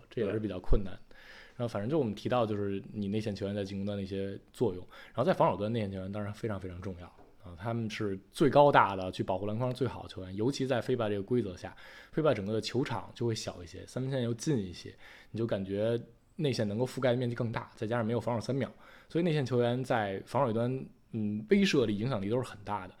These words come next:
Speaker 1: 但是你就会看到很不一样的情况，就是像小贾伦·杰克逊，他是N B A赛场的D P O Y，是过去一个赛季被大家认为是最好的防守者，但他在飞霸赛场防得相当相当糟糕，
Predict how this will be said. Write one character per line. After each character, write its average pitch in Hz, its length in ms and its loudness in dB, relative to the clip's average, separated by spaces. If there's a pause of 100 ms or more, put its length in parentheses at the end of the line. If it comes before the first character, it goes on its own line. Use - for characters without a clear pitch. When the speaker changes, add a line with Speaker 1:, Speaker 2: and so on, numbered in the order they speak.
(300)
Speaker 1:
但 190 120 6
是 160 220 4
你 107 140 0
就 98 240 -2 (440)
会 - 140 4
看 143 340 2
到 95 240 -4 (380)
很 - 180 -10
不 101 160 0
一 147 120 2
样 180 180 8
的 110 80 0
情 92 220 -10
况， 95 200 -10 (400)
就 165 120 -2
是 160 80 2
像 123 340 2
小 117 160 2
贾 123 80 4
伦· 107 140 0
杰 113 80 0
克 117 80 0
逊， 104 200 -4
他 117 140 -6
是 110 140 -4
N 117 120 -2
B 120 120 2
A - 20 0
赛 117 140 -4
场 95 100 -8
的 90 60 -8
D 107 100 -6
P 104 120 -4
O 95 40 -2
Y， 104 180 0 (520)
是 110 260 0
过 151 240 4
去 151 140 2
一 123 80 4
个 120 80 6
赛 113 180 4
季 104 160 2
被 110 160 2
大 107 140 0
家 110 100 2
认 113 220 2
为 95 180 -2
是 107 140 -4
最 104 200 2
好 - 160 -2
的 92 80 -6
防 98 200 -6
守 101 100 -4
者， 95 160 -6 (220)
但 135 120 4
他 135 140 4
在 127 160 4
飞 127 100 -2
霸 113 120 2
赛 107 100 -2
场 95 160 -4
防 95 180 -6
得 98 120 -4
相 156 280 0
当 131 140 2
相 110 100 -2
当 98 120 -4
糟 95 140 -6
糕， 90 200 -12